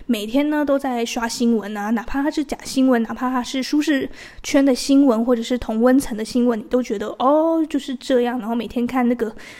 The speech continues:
呃，疫情啊的人数啊，每天看一些，呃，有的没的的一些八卦啊，新闻啊，然后你就觉得，“哦，这就是全世界，哦，世界就是长这个样子。”然后不去思考，只是一直，呃，一昧的接受而已。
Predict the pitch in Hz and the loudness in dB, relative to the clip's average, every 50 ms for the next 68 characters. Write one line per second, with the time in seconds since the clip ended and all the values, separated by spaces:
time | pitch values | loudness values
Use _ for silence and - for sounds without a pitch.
0 | - - - 220 208 208 220 262 269 262 233 - - 240 208 202 208 226 233 240 | -20 -12 -10 -8 -8 -8 -4 0 0 0 0 0 -4 -6 -6 -4 -4 -2 0 0
1 | 240 247 240 247 226 226 220 240 240 240 - 294 277 269 254 254 254 254 254 254 | 0 0 0 0 -2 0 -2 -2 -2 -2 -2 -4 -2 -2 0 0 0 0 0 -2
2 | 233 208 - 220 233 240 247 226 247 262 247 240 240 247 240 - - - 233 233 | -4 -6 -4 -4 -2 -2 -2 -2 -2 -4 -2 -2 -2 -4 -4 -4 -4 -4 -4 -4
3 | 254 - - - - - - - 202 208 214 208 214 220 220 220 220 233 240 247 | -4 -8 -12 -20 -20 -20 -12 -10 -8 -4 -4 -4 -2 -2 -2 -2 0 2 4 4
4 | 247 240 247 226 220 226 226 - 247 - 233 240 247 240 262 247 240 233 220 220 | 4 4 2 0 -2 -2 -2 -2 -4 -2 -2 -4 -2 0 -2 -2 0 0 -2 -4
5 | 202 - - 277 285 _ _ _ _ _ _ _ _ _ _ _ _ - - - | -4 -8 -14 -20 -20 _ _ _ _ _ _ _ _ _ _ _ _ -10 -2 2
6 | 262 269 269 233 208 208 208 214 220 214 240 240 233 220 233 240 226 214 202 226 | 4 4 4 4 4 2 0 -2 -2 -2 0 0 0 2 0 0 -2 -2 -4 -4
7 | - 226 226 226 247 233 254 233 - 233 226 - - - - - 233 220 220 233 | -6 -6 0 2 2 2 2 -2 -4 -4 -6 -8 -10 -12 -10 -8 -8 -6 -2 -2
8 | 220 190 - 214 202 208 - - - - 262 233 240 233 226 226 214 220 - - | -2 -2 -2 -6 -8 -10 -10 -12 -10 -6 -6 -4 -4 -4 -4 -4 -4 -4 -6 -8
9 | - 233 226 226 220 208 208 196 - - - - - - - - - 185 185 190 | -4 2 2 2 2 2 -8 -12 -12 -14 -14 -16 -18 -20 -18 -16 -14 -12 -12 -12
10 | 190 - 196 - 262 247 - 277 277 - 247 247 214 202 220 - - 226 220 220 | -12 -12 -8 -8 -8 -6 -4 -4 -4 -4 -2 -6 -6 -6 -8 -10 -10 -10 -10 -10
11 | - - 247 226 226 202 - - - - 208 196 - - 208 220 233 226 226 214 | -6 -6 -6 -6 -6 -12 -12 -14 -12 -12 -10 -10 -10 -8 -4 -2 -2 -2 -2 -4
12 | - - 214 214 214 - - 220 - - 220 - - | -6 -4 -2 -2 0 0 -2 -2 -2 -4 -8 -8 -10